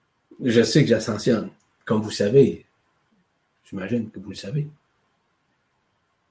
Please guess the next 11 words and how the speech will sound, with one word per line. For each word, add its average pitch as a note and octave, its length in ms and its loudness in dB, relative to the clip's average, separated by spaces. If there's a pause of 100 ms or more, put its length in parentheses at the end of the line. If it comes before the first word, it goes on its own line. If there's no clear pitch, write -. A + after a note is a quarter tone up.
(640)
Que - 80 -16
vous G#2 140 -8
ascensionnez G2+ 480 -8
aussi. G2+ 320 -14 (1600)
On - 20 -20
ne - 160 -16
peut - 100 -8
pas A2 60 -6
douter A2+ 260 -14
de G2 120 -14
ça. - 160 -20